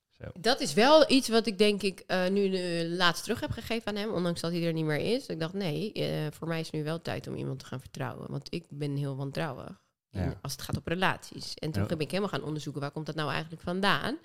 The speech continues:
Speaker 1: Ja.
Speaker 2: En doordat ik dat dus ook ben, trek je dat ook weer aan natuurlijk, want
Speaker 1: Ja,
Speaker 2: je bent weer
Speaker 1: ja.
Speaker 2: met dat onderwerp bezig, dus dan wordt
Speaker 1: Ja.
Speaker 2: het weer bevestigd. Dan denk je,
Speaker 1: Ja.
Speaker 2: "Zie je wel, zie je
Speaker 1: Ja.
Speaker 2: wel, zie je wel, zie je wel, ik zie het overal, zie je wel."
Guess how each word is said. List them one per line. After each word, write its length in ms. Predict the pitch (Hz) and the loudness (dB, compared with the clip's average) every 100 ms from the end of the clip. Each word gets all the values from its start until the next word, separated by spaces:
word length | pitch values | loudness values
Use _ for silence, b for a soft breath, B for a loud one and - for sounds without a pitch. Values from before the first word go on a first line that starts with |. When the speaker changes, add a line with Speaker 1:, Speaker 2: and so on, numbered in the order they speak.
| B | B
Speaker 1:
Ja. 180 | 196 175 | -4 -2
Speaker 2:
En 140 | 165 156 | 0 0
doordat 420 | 160 151 254 - | 0 4 2 4
ik 120 | 175 | 0
dat 140 | 143 139 | 0 -4
dus 160 | 139 | -6
ook 180 | - 139 | -8 -8
ben, 420 | 139 131 151 233 - _ _ _ - | -8 -6 -4 -6 -8 _ _ _ -6
trek 200 | - 202 | 0 2
je 100 | - | 0
dat 180 | 131 147 | -8 -8
ook 120 | 151 | -2
weer 180 | 180 208 | 2 6
aan 300 | 247 202 139 | 8 8 6
natuurlijk, 400 | 143 151 147 135 | -2 -6 -4 -2
want 100 | 151 | 0
Speaker 1:
Ja, 80 | - | 0
Speaker 2:
je 40 | 147 | 0
bent 120 | 139 | 0
weer 80 | 160 | 2
Speaker 1:
ja. 60 | |
Speaker 2:
met 100 | 165 | 4
dat 120 | 180 | 4
onderwerp 440 | 214 254 208 156 143 | 4 6 6 6 4
bezig, 300 | 147 147 147 | 0 0 -2
dus 140 | 156 | -2
dan 80 | 170 | 0
wordt 160 | 160 156 | 0 0
Speaker 1:
Ja. 60 | |
Speaker 2:
het 100 | 175 | 2
weer 120 | 190 | 4
bevestigd. 440 | 269 262 - - - | 6 6 6 -2 0
Dan 80 | 160 | 0
denk 120 | 156 | 2
je, 60 | - | 8
Speaker 1:
Ja. 60 | |
Speaker 2:
"Zie 120 | 277 | 10
je 60 | 220 | 10
wel, 240 | 165 196 | 10 8
zie 140 | - 285 | 8 8
je 60 | |
Speaker 1:
Ja. 60 | 208 | 10
Speaker 2:
wel, 200 | 180 226 | 10 10
zie 120 | 302 | 10
je 80 | 226 | 8
wel, 180 | 196 226 | 10 8
zie 140 | 320 | 8
je 60 | 214 | 8
wel, 160 | 190 | 10
ik 100 | 233 | 8
zie 120 | - 226 | 4 2
het 120 | 220 | 0
overal, 400 | 220 285 247 202 | 2 10 10 10
zie 80 | 269 | 4
je 60 | 240 | 6
wel." 280 | 190 240 | 6 6